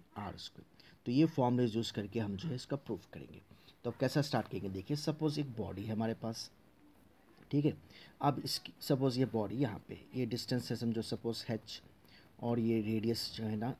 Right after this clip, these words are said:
इसका सेंटर जो है, सपोज ये आर है, तो distance between the body and the, दो बॉडीज़ के सेंटर्स के बीच में सपोज डिस्टेंस हुआ था आर प्लस एच। आर क्या है, रेडियस of the planet, है ना, एच हो गया।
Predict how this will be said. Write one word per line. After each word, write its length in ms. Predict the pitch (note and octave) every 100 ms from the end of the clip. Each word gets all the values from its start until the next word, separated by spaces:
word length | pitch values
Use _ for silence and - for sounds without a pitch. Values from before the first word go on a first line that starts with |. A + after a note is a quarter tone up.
| -
इसका 200 | - A#2
सेंटर 460 | - A#2 G#2+ - G2+
जो 120 | G#2+
है, 100 | G#2+
सपोज 380 | - G2+ A2 G#2
ये 220 | A2 A2+ -
आर 220 | A2+ A2
है, 180 | A2 A2 - - - - - - - A#2
तो 60 |
distance 460 | G#2 B2 - C#3 C3
between 360 | A#2 A#2+ B2 A2+
the 80 | G#2 G#2+
body 340 | G#2+ G#2+ A#2+ B2+ A2+
and 280 | A#2 A2 G#2+
the, 160 | C3+ D#3+ E3+ - - - - - - - - B2+
दो 160 | D3
बॉडीज़ 340 | C3 B2 B2+ -
के 100 | C#3+
सेंटर्स 460 | - A#2+ A2+ A#2+ -
के 100 | A2+
बीच 120 | A#2+
में 80 | A#2
सपोज 340 | A2 B2 A2+
डिस्टेंस 380 | G#2+ - A2+ G#2+
हुआ 80 | G2
था 240 | G2 C3+ -
आर 240 | A2+ A2 - -
प्लस 260 | A#2+ -
एच। 220 | D#3 - - - - - -
आर 200 | A#2+ A#2+
क्या 180 | A#2 B2+
है, 60 | B2+
रेडियस 340 | A2 G#2 A2
of 60 | A2
the 100 | B2+
planet, 500 | - B2 B2 A#2+ -
है 100 | B2+
ना, 120 | A#2 A#2
एच 200 | G2+ -
हो 60 | G2+
गया। 180 | D#3+